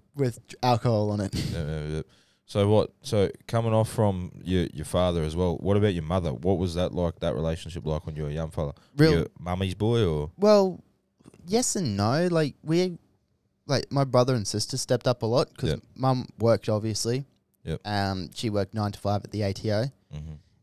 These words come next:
Speaker 1: And so she was working hard, and obviously, so in a, in a lot of those early years, between the hours of nine to five, and especially afterwards, while, when Mum's trying to cook dinners and stuff like that,
Speaker 2: Yep.
Speaker 1: prep, uh, prep lunches, uh, my older brother and my older sister stepped up a lot.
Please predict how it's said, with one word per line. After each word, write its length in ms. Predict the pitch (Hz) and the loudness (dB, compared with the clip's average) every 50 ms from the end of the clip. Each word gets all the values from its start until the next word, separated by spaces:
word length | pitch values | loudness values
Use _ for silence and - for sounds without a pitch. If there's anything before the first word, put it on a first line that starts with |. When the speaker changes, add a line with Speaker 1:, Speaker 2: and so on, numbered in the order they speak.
| _ - | _ -4
Speaker 1:
And 320 | 113 117 113 107 107 107 | -2 0 0 0 0 -2
so 200 | - - 123 113 | 0 2 2 2
she 260 | 101 - - 127 127 123 | 2 2 0 0 0 0
was 300 | 113 107 107 98 90 - _ | 0 0 0 -2 -4 -8 _
working 340 | - 117 113 107 98 110 101 | -4 -2 -2 -2 -2 -4 -6
hard, 380 | 98 98 98 98 101 107 107 107 | -4 0 2 4 4 4 2 0
and 140 | 104 104 | -2 -2
obviously, 580 | 87 82 113 104 107 101 - - 107 98 95 90 - _ _ _ _ _ _ _ _ _ _ - | 0 0 0 0 0 -2 -2 0 0 0 0 -2 -4 _ _ _ _ _ _ _ _ _ _ -8
so 300 | - - 127 117 110 - - | -4 -2 0 0 0 0 -2
in 120 | - 123 | -4 -4
a, 100 | 113 95 - - | -4 -4 -4 -6
in 100 | 127 127 | -4 -4
a 80 | 120 | -2
lot 160 | 117 123 135 147 | 0 2 2 4
of 60 | 151 | 4
those 200 | 143 127 120 120 | 4 2 2 2
early 260 | 117 113 123 123 127 | 2 2 2 2 0
years, 400 | 120 110 110 107 107 107 - - _ _ _ _ _ _ - | 0 2 2 2 2 0 -2 -6 _ _ _ _ _ _ -14
between 300 | - - - - 139 131 123 | -12 -8 -2 0 0 2 2
the 120 | 117 117 | 2 2
hours 180 | 113 110 107 104 | 2 2 2 0
of 80 | 98 | -2
nine 200 | 101 104 104 101 95 | -2 -2 -2 -4 -6
to 40 | |
five, 480 | 104 - - 107 107 104 107 104 104 101 | -6 -2 0 2 2 4 2 2 0 0
and 80 | 104 101 | -4 -6
especially 480 | 101 92 - - 110 101 - - 95 95 | -6 -6 -4 -2 -4 -4 -4 -4 -4 -2
afterwards, 440 | 101 104 98 - 120 107 101 - | -2 -4 -4 -6 -8 -8 -8 -8
while, 280 | 101 98 95 90 90 95 - _ _ _ | -6 -6 -4 -4 -6 -8 -14 _ _ _
when 140 | - 104 95 | -14 -12 -10
Mum's 220 | 90 90 95 90 - | -8 -8 -8 -8 -8
trying 160 | - 98 90 | -8 -8 -8
to 40 | 87 | -6
cook 200 | - - - _ - | -8 -10 -10 _ -10
dinners 380 | - 87 90 90 87 95 87 87 | -8 -6 -6 -4 -4 -4 -4 -4
and 100 | 85 80 | -4 -4
stuff 220 | - - 87 - | -2 -2 -2 0
like 140 | - 87 82 | 0 0 0
that, 220 | 82 90 92 - - - | 2 0 0 -2 -4 -4
Speaker 2:
Yep. 180 | 82 80 78 _ _ | -4 -4 -4 _ _
Speaker 1:
prep, 220 | - - 92 - - 90 - - - | -4 -4 -4 -4 -4 -10 -10 -10 -12
uh, 180 | - 95 85 82 | -12 -10 -10 -10
prep 320 | - - - 95 - - | -8 -4 -6 -6 -4 -4
lunches, 420 | - 87 95 95 - 95 95 - - - - - - - - - - - - - _ _ - | -8 -6 -6 -6 -6 -6 -6 -8 -10 -18 -20 -20 -20 -20 -20 -20 -20 -20 -20 -20 _ _ -4
uh, 180 | - 107 104 101 | -2 -2 -2 -2
my 160 | 101 107 107 | 0 2 2
older 140 | 110 110 101 | 2 2 0
brother 260 | 82 95 98 98 104 | 0 -2 -2 -2 -2
and 60 | 98 95 | -4 -2
my 80 | 92 90 | -2 -4
older 120 | 90 90 | -4 -4
sister 280 | - - 95 - - 101 | -4 -4 -4 -4 -6 -6
stepped 280 | - - - 90 - - | -6 -4 -4 -6 -4 -4
up 140 | 92 87 - | -6 -6 -6
a 40 | 87 | -4
lot. 180 | 87 90 - | -4 -4 -6